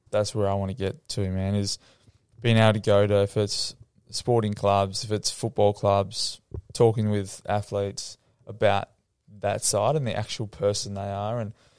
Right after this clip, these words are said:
building that connection, especially within a team. Because like you said, like we talked about earlier, it's, you come in and it's, I wanna, for me, if I could just, if you make someone feel comfortable,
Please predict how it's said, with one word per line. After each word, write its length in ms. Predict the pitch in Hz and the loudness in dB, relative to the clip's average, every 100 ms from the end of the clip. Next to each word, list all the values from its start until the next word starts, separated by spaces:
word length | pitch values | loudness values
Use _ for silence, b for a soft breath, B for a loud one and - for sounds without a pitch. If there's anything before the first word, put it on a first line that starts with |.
| b b - | b b -8
building 360 | 117 123 117 113 | 4 6 6 4
that 200 | 104 98 - _ | 4 2 -2 _
connection, 560 | - 110 104 - 107 95 | -4 -2 0 0 -2 -4
especially 400 | - 117 - 120 | -2 0 2 0
within 240 | 110 101 | 0 -2
a 60 | 101 | -2
team. 480 | - 101 98 92 98 _ _ _ _ _ _ | -4 -2 -4 -6 -10 _ _ _ _ _ _
Because 480 | 120 - 110 - - - | -6 -2 0 0 -4 -4
like 180 | 110 107 | -4 -2
you 80 | |
said, 240 | 101 104 98 | -4 -2 0
like 140 | 104 | 0
we 80 | 107 | 0
talked 240 | 101 95 | -4 -4
about 180 | 98 95 | -2 -2
earlier, 400 | 95 101 104 95 | 2 2 2 0
it's, 240 | 95 - - b b b b b _ 98 | -2 -4 -8 b b b b b _ -2
you 120 | 104 | 0
come 280 | - 107 107 | 4 4 4
in 180 | 110 | 4
and 140 | 101 98 | 2 0
it's, 400 | 98 - - - - _ - | 0 2 2 -2 -14 _ 0
I 60 | |
wanna, 400 | 110 107 101 101 - _ _ _ _ - | 4 4 4 2 0 _ _ _ _ -18
for 140 | - 117 | -4 2
me, 180 | 120 117 | 4 4
if 120 | - | 4
I 60 | |
could 240 | 110 117 98 | 4 0 -6
just, 220 | 107 - | -6 -6
if 220 | 113 113 | -6 -4
you 160 | 117 120 | 0 2
make 200 | 120 131 | 2 2
someone 220 | - 139 | 0 0
feel 180 | 131 120 | 0 -2
comfortable, 680 | - 98 101 - 98 95 | -2 -4 -4 -4 -6 -6